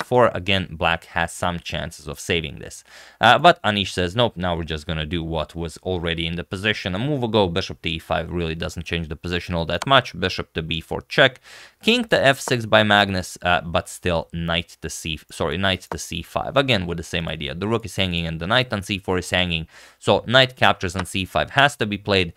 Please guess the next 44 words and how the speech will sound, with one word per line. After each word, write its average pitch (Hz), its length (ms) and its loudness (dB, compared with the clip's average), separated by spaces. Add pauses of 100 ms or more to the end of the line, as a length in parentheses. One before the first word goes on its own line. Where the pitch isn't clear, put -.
(300)
Rook 104 460 2
captures 107 480 4
on 92 140 0
c 90 240 -2
four, 82 400 -4
and 85 240 -6
now 90 280 2
rook 82 380 -2
d 85 140 -2 (100)
to 78 100 -12
c 82 200 -10
seven, 107 580 4
and 107 220 -2
now 85 260 0
Anish 80 400 -6
just - 260 -6
plays 78 200 -6
bishop - 420 -2
to - 180 -4
a 82 140 -2
five, 82 400 0 (320)
and 156 120 4
he 127 40 6
was 95 260 -2
in 123 180 0
this 95 140 -2
position 85 500 -6
on 147 180 2
move 110 180 -2
thirty-five 90 640 0
that 80 300 -4
Magnus 85 460 -2
Carlsen 82 460 -4
resigned 85 480 -4
the 87 80 -4
game, 98 460 0 (320)
and 82 320 -2
what 80 260 -2
a 80 100 -8
spectacular 82 720 -2
victory 80 360 -6
for 80 200 -8
Anish 85 420 -6
Giri, 98 500 0